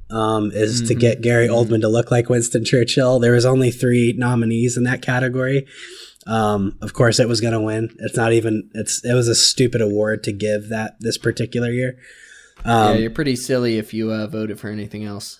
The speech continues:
Speaker 1: Yeah, and then the same thing for costume design. That's literally what the movie is about. Phantom Thread is about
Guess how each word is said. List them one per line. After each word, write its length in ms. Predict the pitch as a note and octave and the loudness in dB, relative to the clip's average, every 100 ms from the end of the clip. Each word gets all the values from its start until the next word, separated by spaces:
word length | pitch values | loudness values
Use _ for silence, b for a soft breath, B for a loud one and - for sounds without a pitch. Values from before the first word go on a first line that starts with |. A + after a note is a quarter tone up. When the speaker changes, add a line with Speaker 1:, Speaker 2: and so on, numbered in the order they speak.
| - | 6
Speaker 1:
Yeah, 280 | D#3 B2 B2 | 8 8 6
and 160 | C#3+ | 8
then 80 | C#3+ | 10
the 80 | C#3 | 10
same 240 | - D#3+ C#3+ | 10 10 10
thing 200 | D#3+ C#3+ | 8 8
for 120 | C#3 | 6
costume 400 | E3 D3+ D#3 C3+ | 8 6 6 4
design. 340 | A#2 A2+ G#2+ A#2 | 4 0 0 0
That's 240 | B2 - | 0 0
literally 760 | B2+ C3 C#3+ D#3 D#3+ D#3 D3 C3+ | 0 4 6 10 10 12 10 10
what 180 | C3+ C3+ | 8 6
the 80 | |
movie 340 | C3 C3+ C3 B2+ | 4 6 6 4
is 120 | A#2 | 4
about. 480 | G#2+ B2 A#2+ A2 - | 2 4 4 2 0
Phantom 360 | C3+ A#2+ B2+ | 0 2 0
Thread 280 | A2+ B2+ B2 | 4 6 6
is 100 | A2+ | 4
about 640 | A#2 G#2 - A#2 A#2+ A#2 | 0 0 2 4 4 2